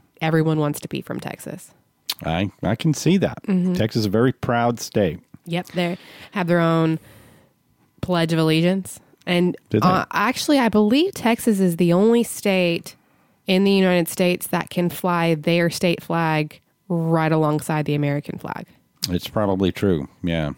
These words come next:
Speaker 1: In every
Speaker 2: That's
Speaker 1: other
Speaker 2: probably
Speaker 1: state, I wanna
Speaker 2: true.
Speaker 1: say the American flag has to fly above it.
Speaker 2: I have, I have read somewhere that, uh, in the Texas, I don't know, whatever it is, their bylaws or whatever their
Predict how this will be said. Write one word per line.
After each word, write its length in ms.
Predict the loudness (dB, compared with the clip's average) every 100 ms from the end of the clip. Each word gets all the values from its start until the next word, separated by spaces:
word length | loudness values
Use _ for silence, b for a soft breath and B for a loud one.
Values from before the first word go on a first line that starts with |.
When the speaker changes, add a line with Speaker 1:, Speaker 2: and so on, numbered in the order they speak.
| 0
Speaker 1:
In 140 | 2
every 280 | 4 4 4
Speaker 2:
That's 80 | 4
Speaker 1:
other 140 | 4
Speaker 2:
probably 180 | 4 2
Speaker 1:
state, 100 | 2
I 80 | 2
wanna 200 | 2 2
Speaker 2:
true. 60 | 0
Speaker 1:
say 120 | -2
the 100 | 0
American 340 | -2 -2 -4
flag 200 | -6 -6 -6
has 220 | -8 -8
to 80 | -8
fly 240 | -6 -4
above 340 | -4 -6 -8 -8
it. 260 | -12 -12 _
Speaker 2:
I 160 | -2 0
have, 240 | 2 0 -2 -4
I 160 | 0 2
have 240 | 2 2
read 500 | 2 2 4 2 0
somewhere 560 | -4 -2 0 0 -2 -2
that, 240 | -2 -4 -4
uh, 440 | -4 -2 -2 -6 -10 -16 _ _ -20 -20 -8
in 140 | -4
the 100 | -2
Texas, 680 | -2 -4 -4 -2 -2 -2 -8 -14 B B B B B B B B
I 80 | B B -12
don't 260 | -10 -10
know, 140 | -8 -6
whatever 300 | -6 -6 -6
it 60 |
is, 180 | -6 -6
their 180 | -4 -4
bylaws 1000 | -6 -10 -4 -2 0 -2 -2 0 -2 -2
or 60 | -4
whatever 360 | -4 -2 -2
their 260 | -2 -4